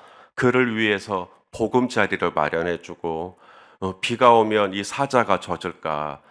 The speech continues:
날이 추우면 혹시 얼지는 않을까? 날이 더우면 혹시 탈수 증세는 보이지 않을까?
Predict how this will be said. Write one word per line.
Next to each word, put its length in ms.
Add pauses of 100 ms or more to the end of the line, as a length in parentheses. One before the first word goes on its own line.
(120)
날이 380
추우면 540
혹시 340
얼지는 560
않을까? 600 (220)
날이 380
더우면 380
혹시 320
탈수 520
증세는 520
보이지 380
않을까? 520